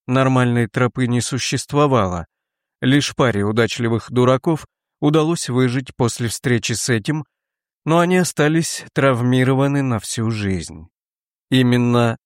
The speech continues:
они и пустили слухи о чудище. Слухи живые по сей день. Глава вторая.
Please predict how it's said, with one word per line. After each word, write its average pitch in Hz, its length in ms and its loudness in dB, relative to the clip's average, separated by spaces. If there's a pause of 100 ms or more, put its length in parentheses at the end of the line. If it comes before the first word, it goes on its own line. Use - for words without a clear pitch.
они 127 400 4
и 127 60 2
пустили 123 560 -2
слухи 107 420 -2
о 117 160 4
чудище. 92 680 -4 (420)
Слухи 147 560 0 (180)
живые 127 640 4
по 107 160 0
сей 104 340 -6
день. 95 420 -10 (1800)
Глава 127 600 2 (160)
вторая. 107 800 -2